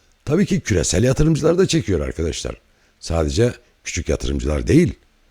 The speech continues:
Bireysel yatırımcıların yanında küresel yatırımcılar da bu, e, enstrümana giriş yaptıklarını okuyoruz, görüyoruz. Bu durumda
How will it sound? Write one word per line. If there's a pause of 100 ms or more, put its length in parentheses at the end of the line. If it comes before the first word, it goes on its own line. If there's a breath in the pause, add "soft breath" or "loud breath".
(1000)
Bireysel
yatırımcıların
yanında
küresel
yatırımcılar
da (420 soft breath)
bu, (280)
e, (500)
enstrümana (220)
giriş
yaptıklarını
okuyoruz,
görüyoruz. (760 soft breath)
Bu
durumda